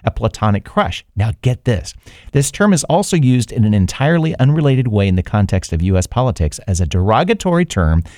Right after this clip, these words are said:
for a politician, especially a Republican, who is perceived by members of their own party to, uh, as overly moderate or willing to compromise.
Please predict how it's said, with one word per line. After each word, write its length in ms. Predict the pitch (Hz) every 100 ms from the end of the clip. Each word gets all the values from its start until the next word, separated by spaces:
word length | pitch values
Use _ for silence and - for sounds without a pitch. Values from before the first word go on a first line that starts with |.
| -
for 140 | - 110
a 40 |
politician, 760 | - 143 180 - 98 - 80 -
especially 640 | 98 - - 120 139 175 180
a 60 |
Republican, 800 | 185 190 - 190 131 82 78 82 - - - -
who 100 | 147
is 80 | 139
perceived 460 | 139 - 160 160
by 120 | 151
members 380 | 139 143 139 123
of 120 | 117 104
their 160 | 107
own 100 | 117
party 260 | 110 120 107
to, 200 | - - -
uh, 160 | 98 92 87 -
as 260 | 95 85 - _ 123
overly 560 | 156 190 190 185 180 -
moderate 520 | 120 113 123 123 123 -
or 120 | 104
willing 440 | 110 101 101 107 - -
to 100 | 117
compromise. 760 | - 78 - - - - -